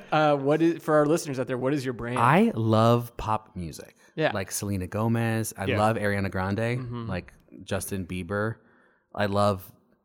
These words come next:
Speaker 2: I don't know, I just, it's, I, I, it's the, so fun.
Speaker 1: Today's top
Speaker 3: Yeah.
Speaker 1: tracks.
Speaker 2: Yeah, yeah,
Speaker 1: Yeah.
Speaker 2: yeah. And this song is like a, an alt rock from
Speaker 1: <laughs>
Speaker 2: the nineties song.
Speaker 1: Yeah. But this was a huge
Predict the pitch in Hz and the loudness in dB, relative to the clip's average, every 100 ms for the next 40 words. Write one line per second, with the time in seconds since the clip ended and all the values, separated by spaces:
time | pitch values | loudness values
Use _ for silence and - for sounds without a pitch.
0 | _ 117 127 135 110 107 113 - - 104 | _ -2 0 0 -2 -6 -6 -8 -10 -8
1 | - - _ - _ _ _ _ _ _ | -6 -8 _ -20 _ _ _ _ _ _
2 | _ _ - 110 107 - 107 - - 92 | _ _ -16 -16 -14 -12 -12 -12 -14 -14
3 | - _ _ - _ - - 117 - 113 | -16 _ _ -20 _ -8 -6 -6 -2 -2
4 | 90 85 _ - 147 127 143 143 156 139 | -4 -10 _ -8 -6 -4 -2 -2 -2 -6
5 | - - _ 113 98 76 _ - 98 82 | -8 -20 _ -2 -2 -2 _ -10 -6 -6
6 | - - _ - 85 - - - _ _ | -8 -14 _ -14 -12 -12 -16 -20 _ _
7 | _ _ _ _ 147 110 113 - 135 151 | _ _ _ _ -6 -2 0 2 2 2
8 | 135 113 101 - _ _ _ - 101 104 | 0 -2 -4 -4 _ _ _ -10 -8 -8
9 | - 95 104 - - 98 82 98 117 - | -8 -6 -4 -6 -8 -6 -4 -4 -6 -10
10 | - _ - - 139 104 98 92 85 92 | -20 _ -12 -6 -2 0 0 -2 -4 -4
11 | 127 185 220 - - 220 240 254 233 _ | -4 -2 -4 -6 -4 -2 -2 -4 -8 _
12 | 143 139 117 117 - _ _ _ - 165 | -4 -2 -2 -8 -16 _ _ _ -6 -4
13 | 208 226 196 - - 180 143 113 - | -4 -2 -4 -4 -6 -2 -2 -6 -16